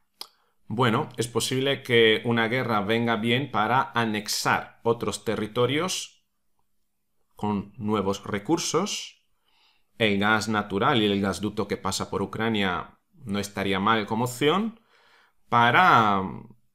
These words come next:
en fin, restablecer unos equilibrios, ¿no? Y, y, bueno, colmar esa deuda que no podemos afrontar realmente pagándola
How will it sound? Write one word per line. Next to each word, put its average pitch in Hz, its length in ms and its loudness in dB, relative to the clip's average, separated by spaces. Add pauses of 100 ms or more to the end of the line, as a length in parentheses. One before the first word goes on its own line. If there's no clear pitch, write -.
en 104 120 -4
fin, 170 400 -4
restablecer 117 1400 2
unos 104 320 -4
equilibrios, 98 800 -4
¿no? 120 340 -4 (400)
Y, 98 920 -4
y, 101 100 -6
bueno, 98 600 -6
colmar 107 640 0
esa 113 280 -2
deuda 117 480 -2
que 107 640 -4 (160)
no 117 400 -4
podemos 101 680 -2
afrontar 95 920 -6
realmente 107 1000 -2 (440)
pagándola 104 960 4